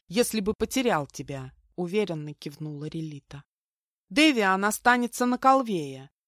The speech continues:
Мы с ним не... не будем заходить слишком далеко в плане единения. Мне будет легче от осознания, что он в безопасности», поспешила я успокоить свекровь. «Только Дэйв останется?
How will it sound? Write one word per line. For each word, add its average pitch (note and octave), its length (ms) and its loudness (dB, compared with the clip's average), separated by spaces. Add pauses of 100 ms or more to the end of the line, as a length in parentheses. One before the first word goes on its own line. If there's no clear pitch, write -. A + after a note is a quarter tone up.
(140)
Мы B3+ 140 4
с - 140 -2
ним B3 400 2
не... A#3+ 380 0 (220)
не C4 180 6
будем G3+ 380 4
заходить G#3 460 0
слишком G#3+ 440 -2
далеко A#3 420 2
в - 100 -4
плане F#3+ 360 0
единения. E3 880 -6 (200)
Мне A#3+ 220 2
будет C4 320 -2
легче F3+ 480 -2 (100)
от - 180 -2
осознания, A#3 640 2
что F3+ 240 -4
он F3 140 -6
в D#3+ 100 -18
безопасности», F3 1040 -4 (220)
поспешила F3+ 540 -4
я D3+ 200 -8
успокоить D#3 600 -10
свекровь. D#3 680 -14 (500)
«Только D#3+ 440 -2
Дэйв E3 440 2
останется? D3+ 880 -2